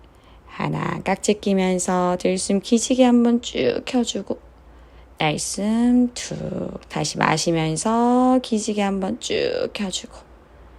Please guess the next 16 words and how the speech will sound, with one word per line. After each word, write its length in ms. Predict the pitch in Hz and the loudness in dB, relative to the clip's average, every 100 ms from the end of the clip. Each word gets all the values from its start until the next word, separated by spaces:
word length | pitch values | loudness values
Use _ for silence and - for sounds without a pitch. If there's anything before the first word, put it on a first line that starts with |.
| - - - - - | -20 -20 -20 -20 -8
날숨에 640 | - 120 117 - - 156 - | 0 0 0 -4 -6 -8 -10
툭 580 | - 214 226 233 240 - | -4 -2 0 0 -2 -6
하고 140 | 165 | -6
풀어보세요. 640 | 151 - 180 170 - - - - - - - - - - - - 302 - - - - - - - - | -6 -4 -4 -4 -8 -10 -12 -12 -16 -20 -20 -20 -20 -20 -20 -20 -20 -18 -18 -18 -18 -20 -20 -20 -6
두 120 | - | 0
다리도 400 | 165 170 160 170 | 6 6 6 4
천장, 880 | 170 226 214 202 196 196 196 196 190 | 4 4 4 4 2 2 2 0 0
양팔도 600 | 185 170 151 160 151 170 | 0 0 -2 -2 -2 -2
천장을 560 | 196 254 240 240 226 185 | 2 4 4 4 2 0
향해 420 | 156 147 160 - - | -2 -4 -8 -14 -16
가볍게 1000 | - 160 - - - - 190 202 214 220 | -6 -4 -2 -4 -6 -4 0 2 2 0
손목, 400 | 220 233 233 226 | 2 2 2 0
발목 560 | 196 190 190 180 180 - | 0 2 2 2 0 -2
움직이면서 1300 | 160 160 156 175 170 160 156 156 160 226 254 269 302 - - - | -2 -2 -2 -4 -2 -4 -4 -6 -2 0 2 0 -4 -16 -18 -2
틀틀틀틀틀 1700 | 170 151 - 147 - 147 147 - 147 - 208 220 226 233 233 233 233 | 0 0 -2 -8 -4 -6 -6 -6 -8 -4 0 2 2 2 2 2 0
털어보세요. 800 | - 214 208 185 156 160 156 | -2 -2 -2 -4 -6 -4 -4